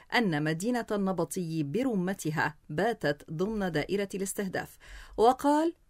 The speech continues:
"اطلعت على هذه التقارير، وبصراحة لست على علم بأي محادثة محددة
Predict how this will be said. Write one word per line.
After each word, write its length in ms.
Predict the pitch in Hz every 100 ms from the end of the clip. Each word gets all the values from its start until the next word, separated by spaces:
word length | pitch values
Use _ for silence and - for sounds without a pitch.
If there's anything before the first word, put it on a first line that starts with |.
| -
"اطلعت 540 | 202 254 311 339 -
على 220 | 151 147
هذه 340 | 170 196 165 147
التقارير، 640 | - 156 156 165 254 254
وبصراحة 760 | 165 147 139 - 175 247 - 196
لست 360 | 185 254 -
على 260 | 233 202 220
علم 320 | 175 247 247
بأي 500 | 190 165 - 269 220
محادثة 600 | 185 - 247 202 202 185
محددة 680 | 180 208 - 202 160 151